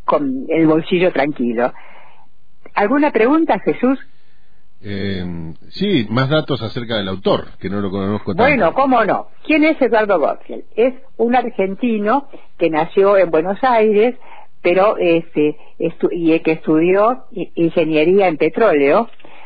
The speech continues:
Speaker 1: y se recibió en, en, con dos universidades, la del Litoral y la de Mendoza.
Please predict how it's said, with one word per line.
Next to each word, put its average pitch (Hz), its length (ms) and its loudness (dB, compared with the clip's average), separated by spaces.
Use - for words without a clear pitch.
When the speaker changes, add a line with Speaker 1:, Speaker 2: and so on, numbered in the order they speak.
Speaker 1:
y 196 100 0
se 196 140 2
recibió 196 840 4
en, 156 640 -2
en, 156 300 -4
con 170 180 2
dos 226 180 2
universidades, 160 880 2
la 165 280 2
del 156 360 4
Litoral 220 580 2
y 190 100 -4
la 175 120 2
de 156 120 2
Mendoza. 139 680 -4